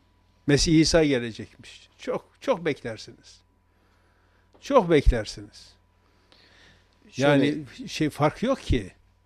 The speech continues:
Speaker 1: Ya, Yahudi yapar da bizimkiler yapmaz mı? Evet, devam et.
Speaker 2: Milletler kılıçlarını sapan, hançerlerini orak haline sokacaklardır.
Speaker 1: Bakın,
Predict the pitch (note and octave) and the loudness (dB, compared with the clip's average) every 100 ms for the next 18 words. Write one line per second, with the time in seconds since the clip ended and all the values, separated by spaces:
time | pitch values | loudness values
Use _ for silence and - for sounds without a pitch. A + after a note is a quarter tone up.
0 | _ - - _ - C#3 D3+ C3 D#3 D#3+ | _ -20 -20 _ 0 2 2 4 4 4
1 | D#3 D#3 D3 D3+ C#3+ C#3 C3+ - C#3+ D3+ | 4 0 2 0 0 -2 -6 -4 -2 -4
2 | - C#4 B3 - - _ _ _ D3+ C3 | -4 -6 -6 -10 -20 _ _ _ -8 -6
3 | - F3+ B2+ E2 - _ _ - C#3 C#3+ | -2 -2 -2 -8 -20 _ _ -6 -2 -2
4 | C#3+ F3 - C#3+ - D3 C#3+ D3 F3 C#3+ | -2 -2 -2 -6 -6 -4 -6 -6 -8 -4
5 | D#3 D3 C#3 C3 C#3 C3 C3+ D3 D#3+ B2 | -6 -4 -6 -4 -4 -6 -6 -8 -10 -8
6 | C#3 - B2 B2+ B2+ B2+ A#2+ A#2 - B2 | -8 -8 -6 -6 -6 -10 -10 -10 -8 -8
7 | A2+ C#3 - | -4 -4 -6